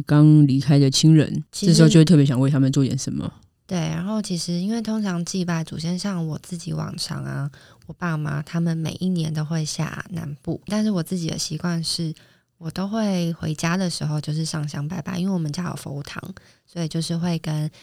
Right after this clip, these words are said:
Speaker 2: 爷爷说一声，然后打个招呼这样，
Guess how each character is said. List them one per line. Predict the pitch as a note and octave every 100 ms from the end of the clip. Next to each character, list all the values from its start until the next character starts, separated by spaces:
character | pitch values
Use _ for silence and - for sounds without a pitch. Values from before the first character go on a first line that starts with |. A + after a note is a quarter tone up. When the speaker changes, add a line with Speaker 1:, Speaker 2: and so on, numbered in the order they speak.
| _ _
Speaker 2:
爷 | D#3
爷 | D3 D3 C#3+
说 | C#3+ D#3 D#3
一 | D#3+
声， | - D3 C#3+ C#3+
然 | C3+
后 | C#3+
打 | D3+
个 | - -
招 | C#3+ C#3+ D3
呼 | D3+ C#3
这 | C#3 D#3
样， | E3